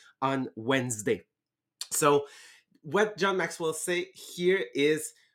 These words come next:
when you want to make change, it all start, yes, with yourself,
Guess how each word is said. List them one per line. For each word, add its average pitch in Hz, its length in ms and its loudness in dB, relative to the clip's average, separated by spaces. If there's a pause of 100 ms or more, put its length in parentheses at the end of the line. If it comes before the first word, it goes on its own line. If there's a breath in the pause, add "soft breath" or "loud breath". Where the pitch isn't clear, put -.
(100)
when 208 260 6
you 202 100 0
want 180 280 0
to - 100 -8
make 143 320 -2
change, 131 520 -4
it - 220 -4
all 175 180 2
start, 156 380 0
yes, 147 300 0
with 135 180 -2
yourself, 131 800 -2